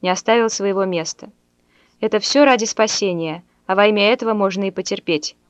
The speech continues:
убеждал я себя. Через какое-то время меня произвели в мастера. Наверное, наверху всё же оценили,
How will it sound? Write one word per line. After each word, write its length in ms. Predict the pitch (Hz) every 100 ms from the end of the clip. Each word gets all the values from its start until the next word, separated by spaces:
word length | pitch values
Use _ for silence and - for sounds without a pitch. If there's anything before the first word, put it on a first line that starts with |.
| -
убеждал 400 | 175 175 190 202
я 180 | 180
себя. 380 | 170 - 160 147 _ _ _ _ _ _ _ _ -
Через 260 | 240 254
какое-то 480 | - 262 320 302 285
время 320 | 247 247 240
меня 220 | 226 240
произвели 460 | 254 233 202 220 208
в 60 | 185
мастера. 560 | 196 - 208 196 160 - _ _ _ _ _ -
Наверное, 360 | 226 311 302 294
наверху 360 | 277 262 -
всё 180 | 302 262
же 160 | 247 233
оценили, 600 | 220 254 254 254 185 170